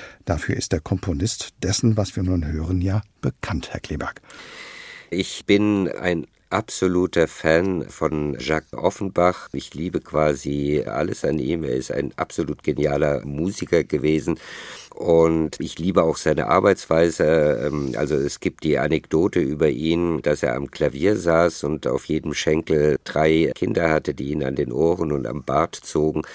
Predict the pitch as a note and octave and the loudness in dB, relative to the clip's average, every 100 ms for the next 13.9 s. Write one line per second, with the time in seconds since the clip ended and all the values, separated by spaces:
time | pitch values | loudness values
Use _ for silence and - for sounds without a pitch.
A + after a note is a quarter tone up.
0 | - - - - - F2 E2 D2+ - E2 | -18 -16 -16 -18 -4 2 2 2 -2 0
1 | F#2 - D2 D2+ D#2+ - D#2 D2 B1+ C#2 | 0 -2 2 4 2 0 0 0 -2 -2
2 | C#2+ C#2 D2 E2+ E2+ D2 D2 C#2 C2 B1+ | -2 -2 0 -2 0 2 2 0 -6 -4
3 | G1+ D2 D#2+ - D2+ C2+ A#1 - C#2 B1 | -2 0 0 0 -2 -2 -4 -4 -2 -2
4 | C#2 C2+ - B1+ C2 C2 B1 - - C2+ | -2 -6 -4 -2 -2 -2 -6 -6 -8 -6
5 | - B1 B1 - - C#2+ - C#2 C#2+ D2+ | -2 0 0 -4 -4 -4 -2 -2 2 2
6 | D2 - - - - - - D2 D#2 - | 2 0 -16 -16 -18 -16 -8 -2 -2 -2
7 | D2+ - D#2+ D2+ - D#2 D2+ C#2 - D2 | -6 0 0 0 0 2 4 2 -2 -4
8 | D2 D2 - C2+ C#2+ C2 C2+ C#2 C2 C#2+ | 0 -2 -2 -2 0 0 -2 -2 -4 -4
9 | C2 C#2+ - C2 C2 - - B1+ C2+ A1 | -2 -2 -2 -4 -4 -10 -8 -4 -2 -2
10 | C#2 C#2 C2 - C#2+ C#2+ - A#1+ C2 C2 | -4 -2 -4 -4 -6 -6 -6 -6 -2 -2
11 | B1+ - B1+ C2+ B1 - - C#2 D2 - | -2 -4 -4 -4 -6 -8 -4 -4 -4 0
12 | C#2+ C#2+ C#2+ B1+ - C#2 - G#1 A#1+ - | 0 0 -2 -6 -6 -8 -8 -8 -8 -6
13 | C#2 C#2 C2+ C2 B1+ A#1+ B1+ C#2 E2+ | -4 -2 -2 -2 -4 -6 -4 0 -2